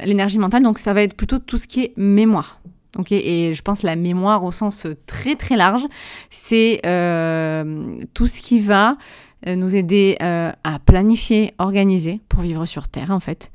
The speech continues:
L'ego, c'est la mémoire du passé, mémoire génétique, peut-être même des, même de nos vies antérieures, si tu crois jusque-là, euh, mémoire cellulaire, donc voilà, tout, tout ce qui est ça, mémoire, d'accord ? L'ego, ça vient créer tout ça.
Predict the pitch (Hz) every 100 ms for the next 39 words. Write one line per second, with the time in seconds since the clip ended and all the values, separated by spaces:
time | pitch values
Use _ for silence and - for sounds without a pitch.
0 | - - - - - - 175 202 214 202
1 | 185 185 190 175 202 214 208 - 214 226
2 | - _ _ - 160 156 196 202 202 226
3 | 214 202 - - _ _ _ - 202 190
4 | 220 214 202 170 170 - 202 202 208 202
5 | 190 190 190 196 240 220 214 220 220 214
6 | 196 220 - 170 170 - 202 185 185 -
7 | 190 185 202 - - - - - 170 170
8 | 170 170 175 180 190 180 - 202 208 208
9 | 214 190 202 175 - 277 - - - 240
10 | 240 269 214 202 240 - - - 175 202
11 | 220 202 175 196 196 180 170 196 185 170